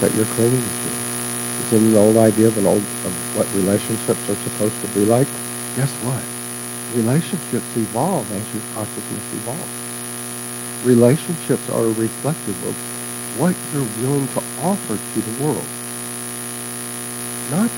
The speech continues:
some misguided idea of what society says is or is not acceptable. Relationships are your opportunity to express the highest and best love of source at any moment in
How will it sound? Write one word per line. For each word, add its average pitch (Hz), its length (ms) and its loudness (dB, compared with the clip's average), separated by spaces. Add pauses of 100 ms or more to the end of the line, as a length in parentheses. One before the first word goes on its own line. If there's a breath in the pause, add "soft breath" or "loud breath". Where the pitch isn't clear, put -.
(120)
some 143 240 4 (680)
misguided 139 640 2
idea 117 640 4
of 104 340 -2
what 117 140 -2 (120)
society 123 540 0 (120)
says 107 200 0 (100)
is 147 280 2
or 107 100 -2
is 107 160 -8
not 95 140 -2 (180)
acceptable. - 560 -4 (680)
Relationships 117 880 -2
are 92 120 -6 (120)
your 139 120 0
opportunity 120 840 -4
to - 200 -10
express - 600 -4 (580)
the - 80 -8
highest 147 580 2
and 104 220 -6
best 120 260 2 (340)
love 117 200 0
of - 260 -10 (180)
source 92 380 -2
at 170 100 -2 (520)
any 147 160 2 (100)
moment 90 300 -4
in - 80 -8